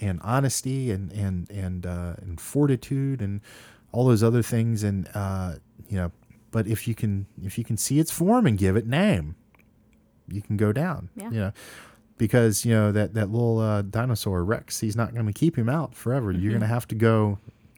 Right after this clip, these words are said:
Speaker 1: and deal with it and put, put the witch in the oven, you know?
Speaker 2: Yeah.
Speaker 1: Um, just a cool movie. It's hard to describe how cool this is.
Speaker 2: It
Speaker 1: It's,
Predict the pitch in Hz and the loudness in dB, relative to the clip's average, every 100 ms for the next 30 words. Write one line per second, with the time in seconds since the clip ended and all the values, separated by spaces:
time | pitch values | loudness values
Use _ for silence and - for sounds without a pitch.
0 | - 101 95 110 101 85 78 87 - 92 | -8 -4 0 2 2 0 -2 -6 -4 -6
1 | - 101 - 92 98 - 90 85 87 73 | -4 -6 -2 0 0 -2 -4 -2 -2 -4
2 | 73 - _ 98 82 78 87 - - - | -10 -16 _ -8 -4 -4 -8 -12 -20 -12
3 | 185 311 _ - 107 107 101 85 78 _ | -10 -10 _ -2 4 4 4 0 -4 _
4 | _ _ _ _ _ _ _ - - 147 | _ _ _ _ _ _ _ -14 -2 0
5 | - - 165 147 135 113 - 139 143 127 | 2 4 6 6 6 4 2 0 2 0
6 | - - 120 104 101 - 113 98 92 - | -2 -2 0 2 0 0 -2 0 -2 -4
7 | 90 | -4